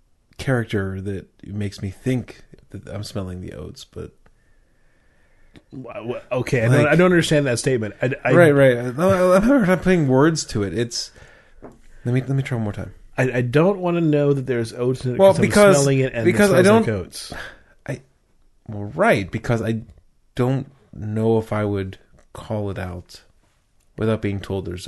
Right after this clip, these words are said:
Speaker 1: oats in it,
Speaker 2: We
Speaker 1: whether it's
Speaker 2: just,
Speaker 1: oatmeal stout.
Speaker 2: ten minutes ago, said signposts are important in understanding.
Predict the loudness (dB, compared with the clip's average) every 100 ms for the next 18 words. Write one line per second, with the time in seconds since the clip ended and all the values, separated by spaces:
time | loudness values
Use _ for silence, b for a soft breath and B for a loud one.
0 | -14 -12 -12 -14 -18 -14 -12 -12 -16 -20
1 | -10 -2 0 0 0 2 2 -2 -10 -16
2 | -20 -20 _ _ _ -8 -4 0 0 -2
3 | -4 -4 -4 -6 -6 -6 -4 -4 -4 -4
4 | -4 -6 -6 -6 -8 -8 -8 -10 -10 -12
5 | -14 -14 -16